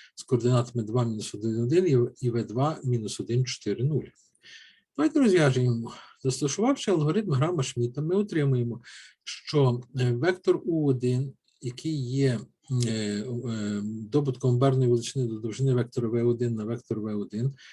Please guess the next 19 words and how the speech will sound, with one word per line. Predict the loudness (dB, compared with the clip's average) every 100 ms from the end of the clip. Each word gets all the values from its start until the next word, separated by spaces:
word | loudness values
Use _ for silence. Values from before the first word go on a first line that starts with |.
| -20 _
має | 2 4 4
координату | 4 0 0 0 0 0 0 -2 -4 -6 -8
один | -4 -2 -2
на | -2
корінь | -4 -6
шість | -6 -8 -8 -8
на | -10
два, | -6 -4 -4 -8 -20 _
мінус | -2 -2 -4
один, | -6 -4 0
один, | 0 0 0
так? | 0 -2 -2 -8 -20 -20 _
Для | 2
отримання | 2 2 2 2 2 2 -2
вектора | 0 0 2 0 0
У | -2 -2
два | 0 2 2
покладемо, | 2 -4 -2 0 2 2 0 -4
що | -8 -4 -4